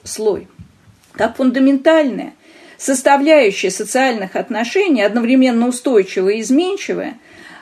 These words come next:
э, гендер позволяет воспроизводить, подтверждать представление о мужском и женском как категориях социального порядка и наделять властью одних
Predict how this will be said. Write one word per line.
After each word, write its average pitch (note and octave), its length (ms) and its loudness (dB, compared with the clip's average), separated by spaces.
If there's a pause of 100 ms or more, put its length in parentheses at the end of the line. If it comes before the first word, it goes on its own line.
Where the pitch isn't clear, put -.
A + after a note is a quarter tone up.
(140)
э, A3 300 4 (800)
гендер F4 360 4
позволяет D4+ 920 2 (1080)
воспроизводить, G#3+ 1120 0
подтверждать G#3+ 920 0 (340)
представление C#4 760 2
о - 20 4
мужском C4+ 500 2
и B3+ 40 2
женском E4+ 520 -2
как G#4 240 2
категориях C#4+ 640 -2
социального G3+ 640 -4
порядка G3 640 -10 (460)
и G4 160 4
наделять E4+ 600 2
властью - 760 -4 (1080)
одних G#3 580 -2